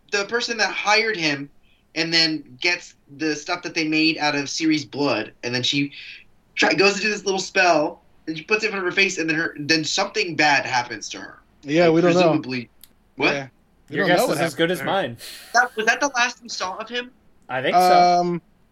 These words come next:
Speaker 3: I don't think we
Speaker 1: So
Speaker 3: saw
Speaker 1: far?
Speaker 3: him in the next episode.
Speaker 2: Yeah, I don't think we saw him again. It would be really weird to see him again and not know what the fuck happened to that lady.
Speaker 3: Yeah, I think we're gonna get some more. We're not done with this.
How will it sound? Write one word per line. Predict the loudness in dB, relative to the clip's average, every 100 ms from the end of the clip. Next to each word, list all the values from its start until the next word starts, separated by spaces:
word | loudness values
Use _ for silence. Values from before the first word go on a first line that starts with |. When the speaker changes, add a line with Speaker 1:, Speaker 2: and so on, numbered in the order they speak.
| _ 2
Speaker 3:
I | 2
don't | 2
think | 0 -2
we | -2
Speaker 1:
So |
Speaker 3:
saw | 0 2
Speaker 1:
far? | 0
Speaker 3:
him |
in | -2
the | -6
next | -8 -6
episode. | -8 -6 0
Speaker 2:
Yeah, | 0
I |
don't | 0
think | -4 -10
we |
saw | -4 -2
him | -2
again. | -2 -2 -4 -10 _ _ _ _
It | 4
would | 4 6
be | 6
really | 6 6 6
weird | 6 6 2
to | -4
see | 0
him | 0 0
again | 0 0 0
and | 0
not | 0 -2
know | -2 -4
what | -4
the | -8
fuck | -6 -4
happened | -4 -4 -6
to | -6
that | -6
lady. | -4 -4 -6 -8 _ _ _ -4
Speaker 3:
Yeah, | -4
I | 0
think | -2
we're | -2
gonna | -2 0
get | -2 -4
some | -10
more. | -12 -14 _ _
We're | -2
not | 0 0
done | -2 -4
with | -12
this. | -16 -18 -20